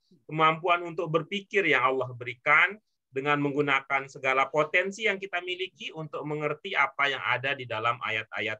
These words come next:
Qurani. Kemudian yang tidak kalah pentingnya prinsip kita belajar bahasa Arab Qurani adalah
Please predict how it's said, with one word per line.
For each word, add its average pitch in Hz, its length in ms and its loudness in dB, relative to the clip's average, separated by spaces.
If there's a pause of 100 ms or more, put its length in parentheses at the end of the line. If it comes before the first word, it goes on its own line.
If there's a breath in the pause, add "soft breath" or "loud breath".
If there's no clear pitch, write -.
(140)
Qurani. 135 500 0 (520)
Kemudian 123 640 2
yang 110 160 -2
tidak 110 160 -2
kalah 123 240 2
pentingnya 185 560 2
prinsip 170 400 -6
kita 160 240 -4
belajar 147 400 0
bahasa 143 240 2
Arab 143 160 0
Qurani 143 400 -2
adalah 139 400 0